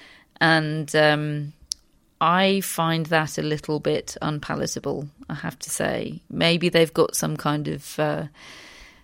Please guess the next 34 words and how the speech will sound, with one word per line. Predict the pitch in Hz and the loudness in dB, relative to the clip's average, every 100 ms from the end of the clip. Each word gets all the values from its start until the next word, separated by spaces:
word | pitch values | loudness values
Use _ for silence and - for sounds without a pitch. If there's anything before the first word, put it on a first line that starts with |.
| - _ _ - - | -20 _ _ -10 -4
agreement, | 147 147 147 147 131 135 - - | -2 2 2 0 -2 -4 -6 -6
I | - 156 | 2 4
don't | 151 151 | 6 4
know, | 151 151 | 4 2
but | 151 156 139 | 6 8 8
it's | - - 185 | 6 2 0
a | |
tough | 175 - 220 214 | -2 2 2 4
sight | - 185 156 - | 6 6 6 4
to | - | -4
see | 147 170 156 | 0 2 2
her | 165 160 | 2 2
sort | 165 | 0
of | 151 147 | 0 0
saunter | - 165 156 156 156 | 0 0 0 0 2
off | 151 151 - | 4 0 -2
with | 156 156 | -2 2
her, | 151 147 - - | 2 2 0 0
with | 160 | 0
her | 160 | 0
phone | 151 - 165 156 | -2 4 4 4
in | 156 156 | 0 0
hand, | 160 151 151 147 151 - - | 0 0 -2 -4 -8 -8 -6
you | 151 | -4
know, | 151 147 - | -4 -6 -4
<laughs> | |
p-, | 202 | -2
potentially | 196 - 269 - 240 214 - 196 170 165 | 0 2 2 4 4 4 4 6 6 6
buried | 165 170 170 | 6 8 6
in | 165 | 2
Snapchat, | 165 185 175 - 160 151 - - | 0 2 2 2 -2 -2 -4 -2
as | 160 151 | -2 -2
speculated | - - - - 156 151 - 143 | -4 -4 -2 2 4 4 -2 2
by, | 160 147 151 | 4 4 2